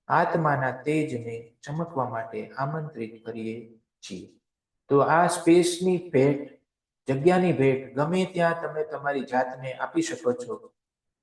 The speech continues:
આ સ્વપ્રેમનો બીજો પાયો છે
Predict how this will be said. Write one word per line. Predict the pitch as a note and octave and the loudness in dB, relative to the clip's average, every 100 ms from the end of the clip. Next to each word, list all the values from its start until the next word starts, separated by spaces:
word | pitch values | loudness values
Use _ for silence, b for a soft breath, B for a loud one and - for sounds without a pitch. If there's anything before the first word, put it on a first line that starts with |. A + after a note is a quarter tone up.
| - | -2
આ | C3 | 0
સ્વપ્રેમનો | - F3+ F#3+ F#3 D#3 D3+ D3 C#3 C3+ C3+ - - | 2 4 6 4 4 2 0 -2 -4 -6 -8 0
બીજો | D3 D#3 F3+ | 2 6 6
પાયો | D3 C3 B2+ | 6 4 2
છે | B2 A2+ | 0 -6